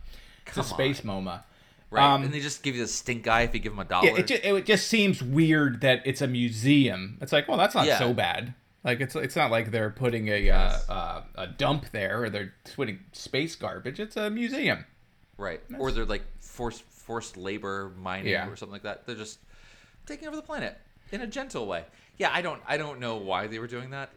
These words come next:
Speaker 2: Um, again, maybe it's one of those things where on paper, at first glance, sounds better than they actually decided to flesh
Speaker 1: Yeah,
Speaker 2: it
Speaker 1: it's
Speaker 2: out.
Speaker 1: like two ideas. It's like the, the idea of the space museum, which is kinda cool.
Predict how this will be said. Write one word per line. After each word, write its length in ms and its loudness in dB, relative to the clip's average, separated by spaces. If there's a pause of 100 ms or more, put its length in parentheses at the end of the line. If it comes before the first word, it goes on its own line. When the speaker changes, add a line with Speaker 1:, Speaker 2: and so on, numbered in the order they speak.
(160)
Speaker 2:
Um, 380 -4 (220)
again, 420 -2
maybe 240 -4
it's 100 -6
one 120 -10
of 40 -12
those 120 -10
things 240 -6
where 320 -6
on 220 -8
paper, 500 -6
at 120 -6
first 280 -10
glance, 320 -10
sounds 260 -8
better 300 -4
than 340 -10 (320)
they 160 -8
actually 320 -10
decided 380 -12
to 60 -18 (360)
flesh 140 -6
Speaker 1:
Yeah, 160 6
Speaker 2:
it 40 4
Speaker 1:
it's 100 2
Speaker 2:
out. 40 6
Speaker 1:
like 140 2
two 280 6
ideas. 680 6
It's 180 0
like 240 6
the, 200 2
the 140 4
idea 440 6
of 160 2
the 60 -2
space 420 0
museum, 560 -2
which 220 0
is 140 -2
kinda 320 0
cool. 500 -6